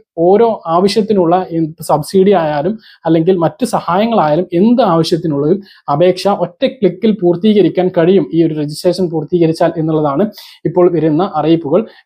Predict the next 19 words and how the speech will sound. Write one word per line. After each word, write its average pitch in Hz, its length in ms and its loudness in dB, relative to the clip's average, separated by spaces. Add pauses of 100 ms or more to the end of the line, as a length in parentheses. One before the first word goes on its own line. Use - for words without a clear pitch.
പി 190 60 2
എം 277 240 4
കിസാൻ 214 280 0
സമ്മാൻ 180 400 0
നിധി 180 220 2
ഉൾപ്പെടെയുള്ള 165 580 0
എല്ലാ 202 480 0
ആനുകൂല്യങ്ങളും 170 800 0 (220)
നമുക്ക് 202 240 -2
കൃത്യമായിട്ട് 180 840 0
തുടർന്നും 180 400 2
ലഭിക്കുന്നതിന് 160 580 0
വേണ്ടിയിട്ട് 143 380 -2
പി - 160 -2
എം 175 200 2
അക്ഷൻ - 200 -6
സ്റ്റാർക്ക് 165 320 -2 (120)
കർഷക 214 320 0
രജിസ്ട്രേഷൻ 160 640 0